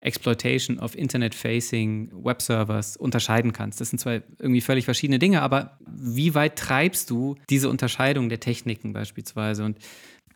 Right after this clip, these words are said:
genau, aber wie gesagt, das ist, das ist, glaub ich, erwartungskonform, damit muss man irgendwie umgehen können. Es ist schon nicht verkehrt, das mal zu versuchen zu katalogisieren, aber es hat eben auch seine Probleme.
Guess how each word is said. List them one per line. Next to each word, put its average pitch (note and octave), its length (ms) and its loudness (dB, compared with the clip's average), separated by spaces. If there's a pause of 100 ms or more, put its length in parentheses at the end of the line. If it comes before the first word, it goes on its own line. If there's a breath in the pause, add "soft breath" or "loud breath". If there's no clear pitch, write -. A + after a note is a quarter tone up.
(140)
genau, A#2 240 4
aber C3 200 4
wie C#3 80 4
gesagt, C#3 400 4
das A#2+ 140 -2
ist, - 240 -4
das B2+ 120 -2
ist, - 120 -8
glaub B2 180 0
ich, - 280 -6 (140)
erwartungskonform, B2+ 1000 0
damit A#2 240 2
muss A#2+ 220 -2
man B2 120 0
irgendwie A#2 240 -2
umgehen A#2+ 460 -2
können. A#2+ 380 -4 (480 soft breath)
Es - 160 2
ist G3 200 2
schon C#3+ 160 2
nicht C3+ 140 0
verkehrt, G#2+ 680 -2
das A2 160 -6
mal G#2+ 140 -2
zu - 120 -10
versuchen A2 460 -2
zu A2+ 100 -8
katalogisieren, A2 760 -4
aber A#2 140 -2
es - 180 -6
hat - 140 -8
eben A#2 180 -2
auch A2 120 -6
seine A2+ 240 -4
Probleme. G#2 560 -4